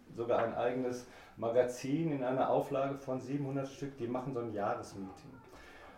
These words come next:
Und in dem Jahr, wo ich da war, da war das Jahresmeeting in Kingston, also auch in Philadelphia, je nachdem, wo die Leute so sitzen. Und da kostet die Tageskarte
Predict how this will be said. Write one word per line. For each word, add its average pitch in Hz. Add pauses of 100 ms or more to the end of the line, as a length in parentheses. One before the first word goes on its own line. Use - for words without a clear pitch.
(140)
Und 120
in 123
dem 143
Jahr, 143
wo -
ich -
da 143
war, 147
da 127
war 127
das 127
Jahresmeeting 123
in 117
Kingston, 117
also 92
auch 92
in 90
Philadelphia, 117
je 156
nachdem, 135
wo 127
die 117
Leute 113
so 107
sitzen. 107 (440)
Und -
da 104
kostet -
die -
Tageskarte 131